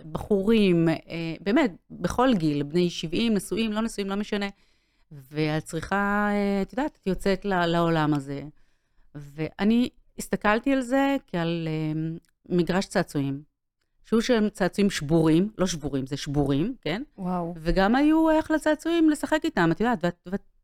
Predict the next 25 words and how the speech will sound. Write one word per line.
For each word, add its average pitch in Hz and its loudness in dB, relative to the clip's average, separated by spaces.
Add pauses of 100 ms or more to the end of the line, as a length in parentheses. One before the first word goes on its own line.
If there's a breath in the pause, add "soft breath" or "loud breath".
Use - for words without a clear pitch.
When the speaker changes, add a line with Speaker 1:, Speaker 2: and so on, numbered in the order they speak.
(360)
Speaker 1:
ואת 202 -2
מתנסה, 151 0
ו-, 151 -4 (1400)
את - -6
יודעת, 208 4 (220)
באתי 180 0 (360)
מאוד 180 -2
מאוד 190 0
שמרנית, 165 -2 (840)
אה, 135 -12
התחתנתי 202 -2
כזו 247 2 (120)
שמרנית, 240 2
יצאתי 190 -2
שמרנית, 247 0 (120)
ולאט 185 -2
לאט 302 -2 (640)
נעשיתי 220 2
יותר 269 4
גמישה, 226 2 (140)
נכנסתי 208 -2
למין 202 2
עולם 170 2
כזה 214 -4
של, 190 0